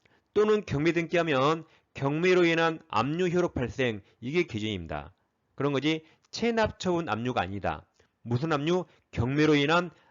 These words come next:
압류 효력, 이게 기준입니다. 다른 거 절대 헛갈리면 안 됩니다. 되겠습니다. 자, 문제 육십일 번. 유치권에 관한 설명 옳지 않은 겁니다. 일 번, 유치권 행사는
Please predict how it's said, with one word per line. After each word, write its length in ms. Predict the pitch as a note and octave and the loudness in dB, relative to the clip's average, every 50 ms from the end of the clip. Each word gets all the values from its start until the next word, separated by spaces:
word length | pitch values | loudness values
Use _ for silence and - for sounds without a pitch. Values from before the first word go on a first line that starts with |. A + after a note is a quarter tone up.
| _ _ | _ _
압류 300 | - G#2 A2+ B2 C3+ C#3 | -6 -4 -2 -2 -2 -2
효력, 380 | B2+ B2+ D3 C#3 C3 A#2 G#2+ G#2 | -2 0 2 2 4 2 2 0
이게 180 | G2+ A2 A#2+ | -4 -6 -6
기준입니다. 800 | A#2 - G2 E2 F#2+ F2+ F2+ F2 D#2+ D#2+ D#2+ E2 G#2 B2+ C3+ - _ _ _ _ _ _ _ _ _ _ - | -6 -6 -8 -8 -8 -8 -8 -6 -6 -4 -2 -2 0 -2 -2 -6 _ _ _ _ _ _ _ _ _ _ -8
다른 220 | A2 G#2+ A#2 A#2+ | -6 -4 -2 0
거 100 | A#2 A2 | -2 -2
절대 320 | - A2+ G#2+ G2+ - C3 | -2 -2 -6 -6 -4 -4
헛갈리면 340 | C3+ C#3 - - C#3+ B2 F#2+ | -4 -4 -2 -2 -2 -2 -2
안 60 | E2+ | -4
됩니다. 280 | E2 F2+ E2 E2 D#2 D#2+ _ _ _ _ | -6 -8 -8 -10 -12 -18 _ _ _ _
되겠습니다. 680 | - F#2 F#2+ F#2 - G2+ F2+ F2 F2+ G2+ B2 C3+ C3+ F3 - _ _ _ _ _ _ _ _ _ _ _ _ _ _ _ _ _ _ _ _ _ _ _ _ - - - - - F#2+ | -10 -8 -8 -8 -8 -8 -6 -4 -2 -2 -2 -2 -4 -8 -14 _ _ _ _ _ _ _ _ _ _ _ _ _ _ _ _ _ _ _ _ _ _ _ _ -20 -20 -20 -14 6 12
자, 160 | - G2 F#2+ | 12 12 12
문제 180 | A2 A2+ A2+ A#2 | 12 12 12 12
육십일 340 | A2 G2+ - B2 A2 A#2 A2 | 12 12 12 10 10 10 12
번. 360 | G2+ F#2 F#2+ G#2+ B2 C3+ C3 - - - - _ _ _ _ - | 12 12 12 12 10 8 6 -2 -14 -20 -20 _ _ _ _ -4
유치권에 480 | A#2+ A#2 - - D#3 - D#3+ D#3 D3+ | -4 -4 -2 -2 0 2 4 4 6
관한 240 | C#3+ C#3+ C#3 C3+ C3+ | 6 6 6 6 4
설명 300 | B2+ C3 C3 C3 C3+ B2+ | 0 -2 0 0 0 0
옳지 260 | G#2 G2+ F#2+ F#2 - | 0 -2 -4 -2 -4
않은 140 | A#2 A#2 A2+ | -4 -4 -2
겁니다. 580 | A2 G2+ F#2+ F2+ E2 F2+ F#2 F#2 E2+ D#2+ - _ _ | -4 -4 -2 0 2 2 4 4 2 0 -6 _ _
일 140 | - A#2+ B2 | -6 -2 0
번, 340 | A2 G2 F#2 G#2 A#2+ C3 C3 - _ - _ _ - | 2 2 2 2 2 0 -4 -8 _ -20 _ _ -6
유치권 420 | A2+ A2 - - - - D#3+ D3+ | -6 -6 -4 -6 -4 -2 -2 0
행사는 560 | D3+ C#3+ C#3+ C3 C#3+ B2+ B2+ C#3+ C#3 A2 F#2 | 0 -2 -2 -2 -2 0 0 2 2 0 0